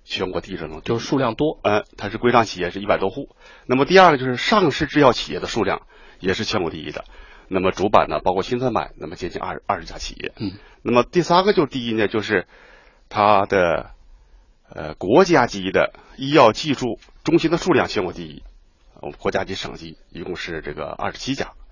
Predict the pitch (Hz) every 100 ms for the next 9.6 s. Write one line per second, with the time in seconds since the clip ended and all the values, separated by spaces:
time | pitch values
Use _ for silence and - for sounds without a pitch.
0 | - - _ - 147 185 185 127 120 117
1 | 104 101 - 185 175 131 - - 78 104
2 | 98 160 156 113 104 147 87 - _ _
3 | _ - _ - 110 95 95 101 90 82
4 | 101 82 78 71 - - 117 110 101 101
5 | 113 - - - - 110 104 104 185 185
6 | 165 175 185 95 123 160 _ - - 110
7 | - 120 107 101 95 82 - _ _ _
8 | _ - 98 85 82 95 - _ _ -
9 | - - 101 107 76